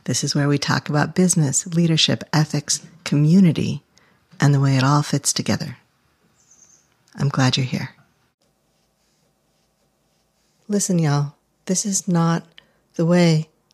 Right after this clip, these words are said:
When I woke up this morning and I saw that the Supreme Court had reinstituted the death penalty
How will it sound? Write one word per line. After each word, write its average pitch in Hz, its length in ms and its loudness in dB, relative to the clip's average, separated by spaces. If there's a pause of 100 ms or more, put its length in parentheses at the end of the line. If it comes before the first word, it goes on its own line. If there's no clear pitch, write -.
(480)
When 185 160 2
I 190 140 4
woke 208 220 2
up 196 160 0
this - 200 -2
morning 202 560 2 (420)
and 156 120 2
I 156 100 2
saw 170 540 0 (400)
that 165 140 -2
the 156 120 -2
Supreme 190 480 0
Court 170 380 0
had 156 400 -2 (440)
reinstituted 175 1500 0
the 160 80 0
death 156 420 -2
penalty 156 800 -2